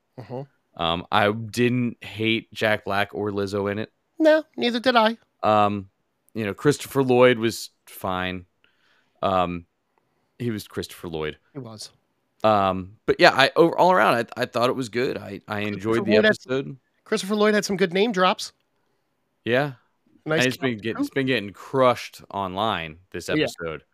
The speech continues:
Speaker 1: Yeah, it has.
Speaker 2: Um, and some for that, uh, you know, a lot of people taking umbrage at the fact that there were guest stars, but let's not forget that the Colt forty-five guy was in Empire Strikes Back. So,
Speaker 1: Right?
Speaker 2: <laughs> you
Speaker 1: Right?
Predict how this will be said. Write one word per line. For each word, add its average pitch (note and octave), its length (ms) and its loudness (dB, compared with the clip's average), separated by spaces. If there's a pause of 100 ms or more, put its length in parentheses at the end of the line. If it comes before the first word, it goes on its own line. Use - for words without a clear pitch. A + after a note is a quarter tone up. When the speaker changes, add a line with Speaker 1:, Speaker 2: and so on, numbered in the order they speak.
(340)
Speaker 1:
Yeah, D#3+ 160 2
it C3 60 -2
has. G2+ 200 -4
Speaker 2:
Um, E2+ 260 -2 (120)
and G#2+ 140 -6
some D#3 360 2
for D3 280 2
that, A2 540 2
uh, A2 60 -6
you A2+ 160 -6
know, F#2+ 160 -4
a - 20 -4
lot G2 240 0
of A2+ 60 -6
people G#2 260 -6
taking G2 540 -8 (640)
umbrage A2 420 -2
at G#2 100 -8
the F#2+ 80 -6
fact G2+ 280 -2
that G2 140 -12
there G2+ 160 -2
were F#2 120 -4
guest G2 260 -4
stars, E2 260 -6
but - 140 -10
let's C#3+ 180 -8
not C3+ 180 -2
forget G#2+ 380 -6
that E2+ 100 -16
the F#2 80 -20
Colt G#2+ 240 -8
forty-five F#2+ 560 -4
guy E2 160 -4
was D2+ 220 -14
in E2 100 -12
Empire E2 280 -8
Strikes D2 280 -12
Back. D#2 320 -8 (560)
So, G2+ 320 0 (600)
Speaker 1:
Right? D#4 380 6 (160)
Speaker 2:
<laughs> - 200 -20
you - 520 -4 (220)
Speaker 1:
Right? B3+ 300 6